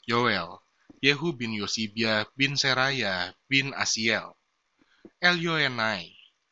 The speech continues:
Yaakoba, Yesohaya,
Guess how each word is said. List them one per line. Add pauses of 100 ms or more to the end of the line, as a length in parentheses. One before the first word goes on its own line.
(240)
Yaakoba, (640)
Yesohaya,